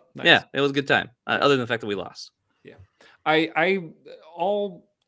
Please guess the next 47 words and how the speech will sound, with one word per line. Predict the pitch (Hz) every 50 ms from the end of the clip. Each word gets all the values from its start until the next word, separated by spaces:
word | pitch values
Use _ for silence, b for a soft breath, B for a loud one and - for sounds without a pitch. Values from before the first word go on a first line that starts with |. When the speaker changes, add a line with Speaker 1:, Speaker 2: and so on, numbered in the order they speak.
| _
Speaker 1:
aspects | 156 156 165 - - 170 151 - -
of | 139 -
time. | 151 -
I | 147
have | 156 151
to | -
do | 185 185 170
a | 165
presentation | 165 160 156 143 143 127 135 147 143 - 143
here | 127 131 127
in | 123 117
two | - - 139 131
weeks | 131 127 120 -
for | - - 139 131 127 123 123 -
my | 127 123
company. | 113 - 127 123 - 120 117 117 117 117 - _ _
And | 135 131 127 123 123 117 117 - -
I | - 139
was | 143 131
like, | 156 226 233
"Oh, | 269 262 190
last | 165 180 202 202
one | - 220 196
I | 180
did | 165 170 156
was, | 165 156
like, | 170 156 143 123
January." | 131 139 170 185 190 175 143 131 123 117 113 110 113 - _
No, | 147 151 147 143 139 131
it |
was, | 156 160 156
like, | 180 165 165
the | 160 151 -
end | 139 143 139
of | 143 120 - -
April. | 123 113 - - 107 104 104 - _ -
So, | - - 165 139
like, | 143 139 131 - -
all | 170 190 208
concept | 202 - 208 180 160 165 - 180 156 - -
of | 147
time | - - 139 135 139 147 147
for | - 165
me | 160 170 170 170 156
is | 143 123 -
just | - 127 117 120 120
gone. | 110 110 113 107 101 101 98